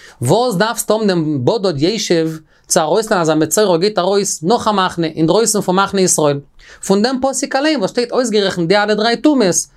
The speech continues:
זאגט רב יהודה, קען מען וויסן, אז יעדער איינער האט א עקסטרע מחנה. איך פארשטיי,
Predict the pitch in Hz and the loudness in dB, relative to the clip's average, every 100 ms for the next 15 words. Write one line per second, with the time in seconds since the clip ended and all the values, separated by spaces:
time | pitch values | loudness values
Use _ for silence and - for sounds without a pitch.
0 | - 214 214 226 233 285 214 - 220 247 | -2 -2 0 0 0 0 0 -2 -2 0
1 | 294 269 214 196 - - 175 170 220 233 | 0 0 -2 -6 -10 -4 0 2 0 0
2 | 262 208 196 190 196 - 233 220 185 208 | 0 0 2 0 0 -2 -2 -2 -2 -2
3 | 226 233 _ _ _ _ - 151 - 147 | -6 -8 _ _ _ _ -6 -2 2 0
4 | 156 202 190 180 160 | 0 -2 -2 0 -2